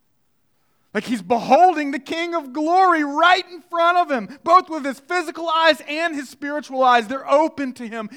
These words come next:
and he worships Jesus as God. This is the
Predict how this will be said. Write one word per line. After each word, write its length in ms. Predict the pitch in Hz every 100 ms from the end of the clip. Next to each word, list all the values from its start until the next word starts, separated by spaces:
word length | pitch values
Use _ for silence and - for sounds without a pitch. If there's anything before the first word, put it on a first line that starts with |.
| 302
and 140 | 220 226
he 80 |
worships 840 | 170 160 214 277 302 - 311 - 175 156
Jesus 560 | 175 240 220 208 202 - - _ -
as 560 | 240 233 226 214 196 - _ _ 127 -
God. 580 | 220 202 180 135 117 135 _ _ _ _ -
This 240 | 285 294
is 140 | 311 214
the 180 | 262